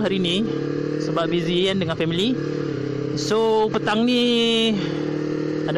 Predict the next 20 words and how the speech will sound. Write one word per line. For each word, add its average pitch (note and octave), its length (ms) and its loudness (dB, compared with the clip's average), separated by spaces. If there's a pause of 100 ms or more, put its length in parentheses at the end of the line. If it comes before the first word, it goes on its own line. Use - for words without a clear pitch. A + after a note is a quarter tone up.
masa F3+ 400 2
saya F#3+ 160 0
buat F3 160 2
ride. F#3 240 0 (800)
So E3 240 2
saya E3+ 80 0
buat E3+ 160 0
vlogging F3 400 2
sikit F#3 240 0
lah E3+ 80 2
untuk E3 240 2
korang. F3 240 2 (880)
Cuma C4+ 480 2 (800)
apa F#3+ 560 0
yang A3 180 2
bezanya G#3 640 4 (360)
untuk E3+ 280 0
vlogging G3+ 320 2
kali G3 240 2
ni, F#3+ 240 2